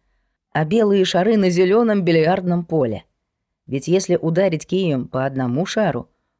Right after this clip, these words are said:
он покатится вперёд и никак не назад, и не подскочит, не выкатится за пределы поля. То есть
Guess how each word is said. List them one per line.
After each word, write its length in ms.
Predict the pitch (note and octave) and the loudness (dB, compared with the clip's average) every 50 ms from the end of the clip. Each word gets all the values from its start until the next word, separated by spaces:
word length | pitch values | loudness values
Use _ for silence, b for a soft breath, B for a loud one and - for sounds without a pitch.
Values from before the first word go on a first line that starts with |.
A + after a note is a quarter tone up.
| _ _ | _ _
он 180 | - F3 G3 F#3 | -2 0 0 0
покатится 640 | - F3+ F3+ E3+ - G3 G#3+ G#3+ G#3+ G3+ - F#3 | -2 -4 -4 -2 -2 0 0 0 -2 -2 -2 -4
вперёд 480 | F3 - - E3+ E3+ E3+ F#3+ A3 A3 - | -4 -2 0 0 2 4 2 2 0 0
и 60 | - | 0
никак 420 | F3+ F3+ F3 D#3+ E3 E3+ F#3 F#3+ - | 0 0 0 0 0 -2 -2 -2 -2
не 80 | F#3+ | -2
назад, 460 | F3+ F#3+ F#3+ F#3 F3 F3+ D#3 B2+ - - _ _ _ _ | -2 -2 -4 -4 -4 -4 -4 -4 -6 -10 _ _ _ _
и 80 | - D3 | -2 0
не 140 | D3+ E3+ F3 | 0 0 0
подскочит, 720 | F3 G3+ G#3 - - - - A#3+ A3+ F#3+ E3 - F#3 F3 - _ _ _ _ _ _ _ | 0 -2 -4 -6 -6 -4 0 2 2 2 2 0 -4 -6 -8 _ _ _ _ _ _ _
не 180 | - C#3 D#3 E3 | -2 0 0 2
выкатится 560 | E3 F3 A3 A#3 - G#3+ - F#3+ F3 - F3 | 2 0 0 0 0 -2 -2 -2 -2 -2 -2
за 140 | D#3 E3 D#3+ | -2 -2 -2
пределы 480 | - D#3 D3+ C#3 B2+ D#3 F3+ G3+ G#3 | -2 -2 -2 -2 0 0 0 0 -2
поля. 380 | G3+ - E3 D3 B2 A2+ - - _ _ _ _ _ _ _ _ _ _ _ _ _ _ _ _ _ - | -4 -2 -2 -2 -2 -2 -6 -8 _ _ _ _ _ _ _ _ _ _ _ _ _ _ _ _ _ 0
То 80 | A3 A#3 | 2 2
есть 280 | A3 G#3 - - - | 2 2 -2 -6 -14